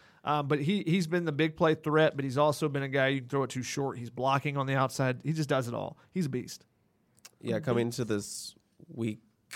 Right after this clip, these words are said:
Speaker 2: and last weekend, he was, he led the Pac-twelve in receptions, number three in the nation in receptions, and seventh in,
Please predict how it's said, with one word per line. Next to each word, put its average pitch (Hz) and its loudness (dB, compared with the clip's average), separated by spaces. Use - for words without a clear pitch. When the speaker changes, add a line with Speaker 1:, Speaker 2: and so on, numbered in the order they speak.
Speaker 2:
and 98 -6
last 110 -4
weekend, 107 -4
he 113 -4
was, 104 -4
he 113 -6
led 110 2
the 110 -2
Pac-twelve 110 0
in 107 -2
receptions, 101 -6
number 104 -2
three 117 0
in 117 2
the 110 0
nation 101 -4
in 95 -8
receptions, 101 -10
and 101 -10
seventh 104 -4
in, - -10